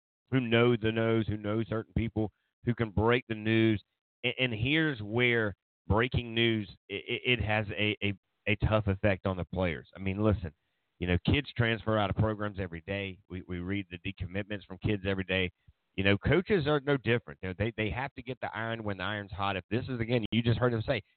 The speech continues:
"I have something, I have a chance to do something very special, win a Super Bowl title."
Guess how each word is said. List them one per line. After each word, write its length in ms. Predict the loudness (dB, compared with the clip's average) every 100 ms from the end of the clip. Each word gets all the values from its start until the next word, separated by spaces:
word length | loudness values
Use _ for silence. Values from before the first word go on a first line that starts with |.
| _ 0
"I 100 | 2
have 260 | 2 0 -2 -2
something, 400 | 0 0 -4 0
I 80 | 2
have 100 | 2
a 40 |
chance 320 | 0 -2 -4 -4
to 80 | -4
do 140 | 0 0
something 340 | 0 -4 -2
very 160 | 0 0
special, 420 | 0 0 0 2
win 140 | 2 2
a 60 | -2
Super 220 | -4 -4
Bowl 180 | -4 -4
title." 320 | -2 -4 -6